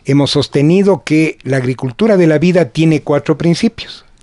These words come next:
Y a mí me preocupa que a veces yo oigo sustentabilidad, sostenibilidad, sostenibilidad solo. Primero que hay una diferencia en castellano entre s-, sustentabilidad y sostenibilidad. Nos preocupa que se use sostenibilidad,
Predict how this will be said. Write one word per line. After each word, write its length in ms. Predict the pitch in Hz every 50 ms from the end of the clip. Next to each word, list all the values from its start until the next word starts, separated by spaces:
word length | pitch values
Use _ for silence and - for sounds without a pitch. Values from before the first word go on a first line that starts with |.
| _ _ - - - - - - - - - -
Y 160 | - 147 139 165
a 80 | 170
mí 120 | 196 233 240
me 160 | 233 226 175
preocupa 580 | - 180 180 170 139 - 226 185 - 208 165
que 100 | - -
a 60 | 151 151
veces 300 | 190 - - - 160 131
yo 160 | 143 165 185
oigo 200 | 196 185 175 156
sustentabilidad, 960 | - - 143 - - 143 135 123 - 131 127 127 120 120 127 123 151 156 -
sostenibilidad, 920 | - - - 165 156 - - 151 139 135 120 120 117 113 113 120 139 147 135
sostenibilidad 840 | - 139 123 - - 131 127 127 127 127 135 131 139 143 151 156 143 - _
solo. 580 | - - - - 143 131 120 113 131 160 190 - - _ _ _ _ _ _ - - - - -
Primero 400 | 143 147 170 208 240 233 160 -
que 80 | 170
hay 100 | 165 180
una 140 | 180 170 151
diferencia 460 | 135 127 - 131 139 165 165 - 160
en 60 | 127
castellano 760 | 107 - 117 - - 127 113 110 139 147 139 135 139 139 - - - - - -
entre 260 | - 135 123 - 139 131
s-, 240 | 123 - - - -
sustentabilidad 1000 | - - - 151 190 - - 190 170 156 - 156 143 139 131 139 143 175 190 160
y 80 | 160 135
sostenibilidad. 1080 | - - - 156 156 147 - - 143 131 127 123 120 117 120 117 135 147 180 156 - - _ _ _ _ - _ _ - - - - - - - - _ _ _ -
Nos 280 | - 147 143 156 156 -
preocupa 640 | - - 160 160 160 156 - - 262 - - 202
que 100 | - -
se 160 | 139 - - 196
use 220 | 180 - 190 165
sostenibilidad, 1000 | - - 151 143 - - 147 143 147 143 143 143 147 170 180 180 156 143 - -